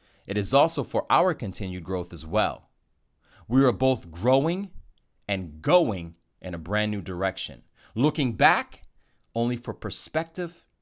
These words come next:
and reflection. Take your time as you contemplate and formulate your life's next chapter.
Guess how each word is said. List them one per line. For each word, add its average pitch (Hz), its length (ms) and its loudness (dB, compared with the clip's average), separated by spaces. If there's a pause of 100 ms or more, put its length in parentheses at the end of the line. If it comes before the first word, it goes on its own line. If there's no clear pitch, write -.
(140)
and 98 100 -8
reflection. 82 680 -8 (1300)
Take - 260 4
your 147 80 0
time 120 580 -2 (220)
as 98 180 -8
you 110 80 -8
contemplate 135 640 -4
and 107 100 -8
formulate 110 560 -4
your 147 220 0
life's 87 400 -6 (200)
next 95 380 -6
chapter. 80 500 -8